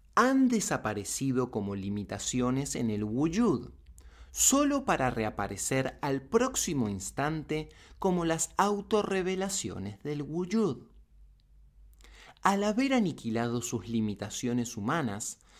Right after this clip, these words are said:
subsisten como semblantes de Dios vueltos hacia la creación.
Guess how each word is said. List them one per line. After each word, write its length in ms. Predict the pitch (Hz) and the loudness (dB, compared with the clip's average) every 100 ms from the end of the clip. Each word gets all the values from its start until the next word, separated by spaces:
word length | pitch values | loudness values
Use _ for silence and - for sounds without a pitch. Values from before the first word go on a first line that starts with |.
| - | -10
subsisten 840 | - 220 208 - 254 247 - 233 | -4 -4 -2 -2 0 -2 2 2
como 260 | 226 175 160 | 2 0 0
semblantes 800 | - 170 165 123 104 110 107 - | 0 0 0 0 0 -4 -6 -10
de 140 | 95 | -8
Dios 520 | 98 170 131 113 - - _ | -2 0 2 0 -8 -14 _
vueltos 680 | 120 143 220 208 226 220 - | -6 2 2 2 -2 -4 -4
hacia 340 | 165 170 - 196 | -6 -4 -4 -2
la 160 | 165 - | -2 -4
creación. 720 | 107 131 170 247 233 131 - | -4 -2 0 4 4 2 -6